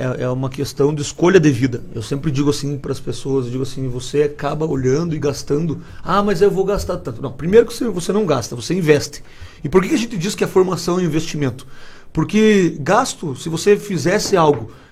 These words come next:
e ali na frente você não aproveitar, ok, pode ser um gasto. Investimento por quê? Você vai pagar o teu curso, muitos casos nós temos alunos que no meio do curso já pagaram o seu curso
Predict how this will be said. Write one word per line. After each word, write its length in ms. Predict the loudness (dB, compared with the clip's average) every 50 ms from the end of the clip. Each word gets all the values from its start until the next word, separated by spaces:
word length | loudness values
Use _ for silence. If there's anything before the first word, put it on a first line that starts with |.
| -4 2
e 80 | 4 4
ali 120 | 6 6
na 140 | 4 2 0
frente 380 | 2 2 2 2 2 0 -4
você 480 | -4 -4 -4 -4 -2 0 0 0 0 -2 -6 -12
não 220 | -10 -8 -6 -4 -4
aproveitar, 720 | -4 -4 -4 -4 -4 -4 0 2 2 2 2 0 -4 -8 -10
ok, 460 | -10 -4 4 6 6 6 6 4 -2
pode 220 | -4 -4 -4 -2 -2
ser 160 | -4 -4 -4
um 60 | -2
gasto. 340 | -2 -4 -4 -6 -10 -18 -18 -20 -18 -18 -16 -14 -8 -4
Investimento 500 | 2 4 4 4 4 4 2 2 2 2
por 140 | 0 -4 -2
quê? 180 | 2 2 2 2
Você 220 | 0 -2 -4 -2
vai 80 | -2 -2
pagar 240 | -2 -2 -2 0 0
o 60 | 0
teu 180 | 0 -2 -4
curso, 440 | -4 -4 -6 -6 -6 -6 -8 -12 -14 -16 -18 -20 -20 -20 -12 -6
muitos 640 | -2 0 2 2 2 2 -2 -6 -8 -10 -10 -8 -6
casos 340 | -4 -2 0 0 0 -2 -2
nós 160 | -4 -4 -4
temos 240 | -4 -6 -4 -2 -2
alunos 560 | -2 0 0 0 -2 -2 -2 -4 -6 -6 -10 -12 -14 -18 -18 -6
que 120 | 0 2 6
no 160 | 8 8 8
meio 380 | 8 6 6 6 6 6 6 6
do 120 | 4 2
curso 540 | 0 0 0 0 0 0 -2 -4 -8 -10 -12 -12 -12
já 280 | -4 0 2 2 2
pagaram 600 | 2 2 2 2 2 2 2 2 4 4 4 4 2
o 40 | -2
seu 240 | 0 0 0 0
curso 560 | 0 -4 -6 -4 -2 -2 -2 -4 -4 -6 -8